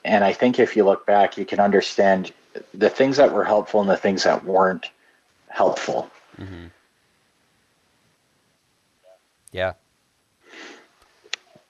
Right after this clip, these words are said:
Speaker 1: Because I know
Speaker 2: Um, yeah, go
Speaker 1: Well, I
Speaker 2: ahead.
Speaker 1: know,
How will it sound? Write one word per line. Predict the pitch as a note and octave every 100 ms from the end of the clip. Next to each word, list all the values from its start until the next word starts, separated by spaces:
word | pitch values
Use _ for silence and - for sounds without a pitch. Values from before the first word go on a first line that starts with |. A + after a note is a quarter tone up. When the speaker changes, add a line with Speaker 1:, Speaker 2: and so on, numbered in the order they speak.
| _ _ _ _ _ _ _ _ _ _ - -
Speaker 1:
Because | B2 B2 A#2+
I | A#2+
know | A#2+ D3 B2+ - - _ -
Speaker 2:
Um, | G#2+ G#2 G2 F2+ F2+ - _ _ _ _ - - - _
yeah, | G#2+ F#2
go | -
Speaker 1:
Well, | C3
I |
Speaker 2:
ahead. |
Speaker 1:
know, | C3